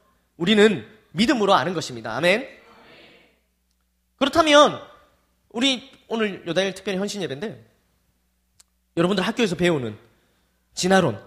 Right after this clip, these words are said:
진화론은, 진화론을 따르는 사람들은 뭘, 뭘까요? 진화론을 믿는 사람들, 그들은 어떤 증거가 있어서일까요? 물론 그들은 증거가 있다고 제시를 합니다. 그러나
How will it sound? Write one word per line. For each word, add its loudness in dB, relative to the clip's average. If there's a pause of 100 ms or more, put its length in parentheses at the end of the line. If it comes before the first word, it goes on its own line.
(220)
진화론은, 0
진화론을 2
따르는 -2
사람들은 -4
뭘, -4 (140)
뭘까요? -8
진화론을 -2
믿는 -6
사람들, -8 (240)
그들은 2 (200)
어떤 -2
증거가 2
있어서일까요? -2 (1500)
물론 2
그들은 2
증거가 2
있다고 2
제시를 -2
합니다. -4 (400)
그러나 4